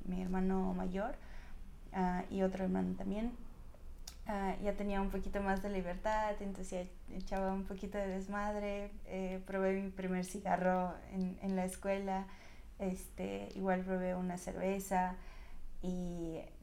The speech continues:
como que en esos últimos años de la, de la escuela ya empecé a entender que hay un mundo totalmente diferente, o sea, donde la gente hace cosas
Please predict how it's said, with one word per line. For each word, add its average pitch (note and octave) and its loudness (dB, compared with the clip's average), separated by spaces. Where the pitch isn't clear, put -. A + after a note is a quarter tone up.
como F#3 4
que F#3 2
en F#3+ 6
esos A3+ -2
últimos G#3 0
años F#3+ 2
de F3+ -4
la, - -2
de F#3 -2
la F3+ 0
escuela G3 0
ya F#3+ 2
empecé F#3 -2
a F3+ 0
entender F3 -4
que F3 -8
hay - -6
un G3 2
mundo G3+ 0
totalmente F#3+ 2
diferente, F#3 -6
o - -12
sea, F3+ 0
donde F#3 4
la F3+ 2
gente G3 0
hace F#3 0
cosas - 0